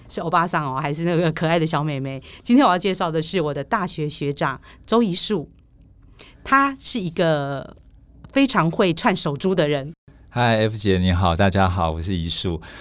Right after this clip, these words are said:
Speaker 2: 呃，说很会，我倒是不敢讲啦，因为其实真正接触的时间也大概是这一年的时间而已。那我原来的工作呢，是大概是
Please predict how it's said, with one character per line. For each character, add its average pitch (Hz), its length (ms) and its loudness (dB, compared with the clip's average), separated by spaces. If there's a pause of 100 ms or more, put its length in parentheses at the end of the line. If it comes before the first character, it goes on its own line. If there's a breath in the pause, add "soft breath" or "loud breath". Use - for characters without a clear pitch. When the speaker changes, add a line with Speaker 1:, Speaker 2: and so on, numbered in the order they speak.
(120 loud breath)
Speaker 2:
呃， 107 200 2
说 180 400 2
很 101 500 0
会， 143 320 4
我 92 200 2
倒 123 240 0
是 113 120 -6
不 - 80 -4
敢 87 280 -2
讲 87 180 -2
啦， 82 100 0
因 117 120 4
为 127 100 4
其 107 140 -2
实 98 160 -4
真 117 120 2
正 117 140 4
接 113 220 2
触 113 180 -2
的 92 80 4
时 85 240 -2
间 98 140 2
也 98 80 4
大 95 100 2
概 98 100 2
是 98 120 -2
这 95 180 2
一 90 80 0
年 85 180 0
的 78 80 -6
时 78 220 -4
间 82 220 -4
而 78 160 -6
已。 78 120 -8 (340 loud breath)
那 175 120 4
我 131 100 6
原 107 160 6
来 127 120 2
的 135 100 2
工 135 220 0
作 131 220 2
呢， 90 200 0
是 90 440 -2
大 85 220 -2
概 104 360 2
是 92 440 -6